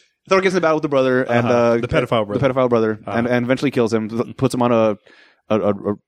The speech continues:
Speaker 2: He pushes him into
Speaker 1: It's like a stump, a
Speaker 2: It,
Speaker 1: tree stump that's
Speaker 2: it's like a
Speaker 1: spiky.
Speaker 2: tree that was knocked over, so the actual tree part was sticking out,
Speaker 1: Uh,
Speaker 2: so
Speaker 1: yeah,
Speaker 2: it had, like,
Speaker 1: okay.
Speaker 2: splinters or something in it.
Speaker 1: Yeah.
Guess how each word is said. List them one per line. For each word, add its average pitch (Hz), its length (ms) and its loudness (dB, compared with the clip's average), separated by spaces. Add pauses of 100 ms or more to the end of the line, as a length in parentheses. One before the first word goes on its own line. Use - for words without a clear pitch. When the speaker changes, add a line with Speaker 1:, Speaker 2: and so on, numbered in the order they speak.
(600)
Speaker 2:
He 160 140 -2
pushes 165 400 -4
him 156 140 -2
into 131 560 -2
Speaker 1:
It's - 100 -12
like 151 80 2
a 139 40 0
stump, 185 340 -2
a - 280 -6
Speaker 2:
It, - 60 -2
Speaker 1:
tree 196 140 0
stump 190 280 -2
that's - 260 -6
Speaker 2:
it's 151 80 0
like 170 160 2
a 196 40 -2
Speaker 1:
spiky. 196 80 -2
Speaker 2:
tree 170 220 -2
that 165 160 2
was 120 120 -6
knocked 131 300 0
over, 147 420 -2
so 127 220 -4
the 117 100 -4
actual 131 340 -4
tree 131 220 -4
part 139 360 0 (140)
was 113 200 -10
sticking 127 420 -4
out, 123 260 0
Speaker 1:
Uh, 113 120 2
Speaker 2:
so 113 140 0
Speaker 1:
yeah, 120 80 -2
Speaker 2:
it - 40 -4
had, 120 120 0
like, 107 80 -2
Speaker 1:
okay. 98 60 -2
Speaker 2:
splinters 127 500 0
or 123 40 -6
something 135 320 -8
in 139 100 -6
it. 139 140 -6
Speaker 1:
Yeah. 110 220 2